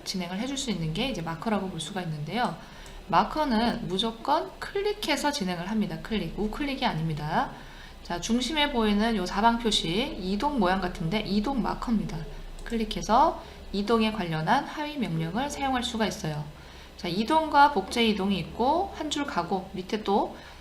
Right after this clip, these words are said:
땡땡으로부터 이동, 땡땡으로부터 복제물 이동 이렇게 있는데요.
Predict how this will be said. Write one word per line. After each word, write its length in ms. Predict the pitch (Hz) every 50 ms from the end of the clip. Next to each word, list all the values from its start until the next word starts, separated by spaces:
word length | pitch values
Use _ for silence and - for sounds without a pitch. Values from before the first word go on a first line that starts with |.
| - - -
땡땡으로부터 840 | - 254 277 294 - - 294 285 277 269 277 240 233 220 - - 226 202
이동, 440 | 185 180 175 208 220 247 269 262
땡땡으로부터 800 | - 277 269 269 269 269 262 262 262 247 233 214 196 185 190 -
복제물 460 | 214 196 185 - - 220 214 214 208 196
이동 200 | 180 190 208 196
이렇게 240 | 165 165 - 202
있는데요. 480 | 175 165 156 156 156 180 240 269 214